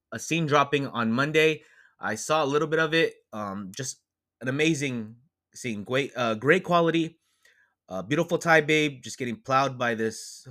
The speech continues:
hung B W C dude. I mean, where can you go wrong in the land of smiles? So I always gotta say, just every time there's an update at T T P, at Tuk Tuk Patrol, I know it's gonna be an epic scene. Um, I really enjoy promoting it however I can, just because it's such,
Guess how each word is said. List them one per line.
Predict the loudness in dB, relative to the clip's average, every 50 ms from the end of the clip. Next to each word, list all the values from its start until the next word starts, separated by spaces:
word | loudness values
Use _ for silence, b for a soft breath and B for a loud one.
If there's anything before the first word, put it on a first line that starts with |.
| -20 -20 -8
hung | 0 2 2 2 2 -2 -6 -8 -10 -12 _
B | -8 -4 0
W | 0 0 0 -2 -6
C | -6 -4 -4 -2 -2
dude. | -2 -2 -2 -2 -4 -6 b b b b b b b -10
I | -8
mean, | -6 -4 -2
where | -2 -4
can | -4 -2 -4
you | -4 0 0
go | 0 0
wrong | 2 2 0 0 -2
in | -2
the | -4 -2
land | -2 -2 -2 -2
of | -6 -8
smiles? | -8 -6 -4 -4 -4 -4 -8 -10 -14 -20 _ _ _ _ _ _
So | -8 -4 -2
I | 0 0
always | 0 0 -2 -2
gotta | -2 -2 -2 -2
say, | -4 -6 -6
just | -6 -6 -10 -12 -14 -18 -18 _ _ _ _ _ _ _ _ _ _
every | -4 -4 -4
time | -4 -2 -2 -2 0
there's | -2 -2 -2
an | -2 -4
update | -4 -2 -2 -2 0 0
at | -2 -6
T | -8 -12
T | -10 -10 -12
P, | -10 -8 -6 -6 -6 -6 -8 -12 _ _ _ _ _ _ _ _ _ -8
at | -8 -6 -6
Tuk | -10 -8
Tuk | -8 -12 -10
Patrol, | -10 -12 -8 -6 -6 -6 -6 -8 b b b b b b b b
I | -6
know | -4 -2 -2 -2 -2
it's | -4 -4
gonna | -6 -6 -6 -4
be | -4 -4 -4 -4 -4 -6 -8
an | -10 -10
epic | -10 -10 -10 -12 -12 -10
scene. | -12 -8 -8 -6 -4 -4 -6 -6 -8 -12 -14 -12
Um, | -12 -8 -6
I | -6
really | -4 -4 -2 -2 -4
enjoy | -4 -2 -2 -2 -2
promoting | -4 -6 -4 -2 -2 -2 -2 -2 -2
it | -4 -4 -6 -8
however | -10 -8 -6 -6 -4 -2 -2
I | -4 -4
can, | -4 -4 -4 -2 -2 -2 -4 -6
just | -8 -12 -14
because | -10 -8 -6 -6 -6
it's | -8 -8
such, | -6 -6 -4 -6 -6 -16